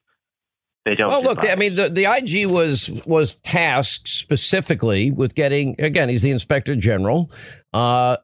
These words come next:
Speaker 2: into looking into fisa abuse. He found it. He found exactly what I told you he would find, which is that the bulk of the information in the fisa applications was the dirty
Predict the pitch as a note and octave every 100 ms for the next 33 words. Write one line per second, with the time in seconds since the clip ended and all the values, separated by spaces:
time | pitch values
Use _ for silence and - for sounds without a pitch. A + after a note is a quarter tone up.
0 | C#3+ D3+ D#3+ C#3+ D3 D#3+ C#3+ C#3 - C3+
1 | - B2+ C#3 C3 - C3 A#2 A#2 D3+ -
2 | - _ D#3+ C#3 - D3+ B2 A#2+ C#3 D#3+
3 | _ G#2 C#3 - D3+ C#3+ B2 F2+ C3+ C#3
4 | C#3+ C3 C3 A#2 - D#3+ D3 C3 A2 A2+
5 | G#2 - G#2+ G#2 A2+ D#3+ B2+ - - -
6 | B2+ B2 C#3+ C3+ C#3+ C3+ A2+ - A#2 C#3
7 | C#3 D3+ - - C3 C3 G#2 E2 G#2 B2+
8 | B2+ B2 B2 A#2+ A2 _ D3+ D3 D#3+ D3
9 | B2+ A#2 C#3+ C#3 A#2+ A2+ C3 C#3 B2+ C3
10 | B2+ C#3+ - B2+ A#2+ C3+ C#3 A#2+ A#2+ F2
11 | B2 G2+ E2+ C3 C3+ A2 B2 D3+